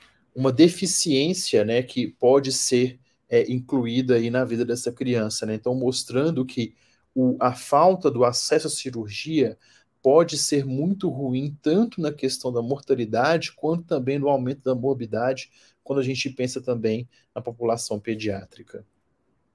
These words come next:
E esse, é, essa figura que mostra que quanto mais próximo do vermelho é uma proporção da população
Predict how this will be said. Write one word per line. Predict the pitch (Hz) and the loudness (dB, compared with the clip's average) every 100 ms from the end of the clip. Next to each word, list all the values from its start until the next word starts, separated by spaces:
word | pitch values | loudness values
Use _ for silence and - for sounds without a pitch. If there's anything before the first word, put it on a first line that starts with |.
| _ _ - - - _ | _ _ -20 -20 -20 _
E | 135 139 139 | 0 0 4
esse, | 165 214 - 175 - | 6 6 2 -4 -2
é, | - - | 0 2
essa | - - 156 | 2 2 0
figura | - 123 117 135 127 | -2 -4 0 2 2
que | - 123 | 0 0
mostra | 113 131 160 - 107 104 - _ _ | 4 4 4 0 0 -2 -4 _ _
que | - 123 | -8 -6
quanto | - 143 143 127 | 0 0 0 -2
mais | 117 117 147 170 160 - - _ - | -2 0 2 0 0 -6 -10 _ 0
próximo | 127 139 139 123 | 4 6 4 -6
do | 117 110 | -6 -4
vermelho | 113 101 107 113 107 104 - _ - | -2 -2 0 0 0 -2 -6 _ -4
é | 120 | 0
uma | 123 | 2
proporção | 123 147 147 127 - 143 | 2 -2 0 -2 -2 0
da | 139 | 0
população | 131 127 120 113 117 - 107 101 | 0 -2 -2 -2 -2 -2 -2 -2